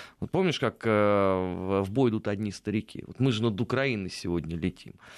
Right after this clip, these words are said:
Вот такие люди уходят один за одним. А остаётся как раз вот эта вот пена, которая будет там бегать с портретами, э, с-,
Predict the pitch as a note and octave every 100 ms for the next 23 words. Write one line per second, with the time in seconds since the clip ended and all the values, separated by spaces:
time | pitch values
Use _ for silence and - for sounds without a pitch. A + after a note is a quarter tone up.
0 | - - C#3 F3 F3 G3 G3 G#3 C4 A3+
1 | F3 - A3 A3 C3+ C3 F3 C3 C#3 A#2+
2 | F#2 G#2+ C3+ - G#3 D4 - G3 F#3 A3
3 | - E3+ G#3 F3+ D3+ C#3+ - G#3 G3+ D3+
4 | B2+ D#3 D3 B2+ D3+ B2+ B2 B2 C#3 F#3+
5 | C#3+ - B2+ A2+ C#3+ C3+ A#2+ G#2 G2 -
6 | - - - A2 A2+ A2 A2 A2 A2 G#2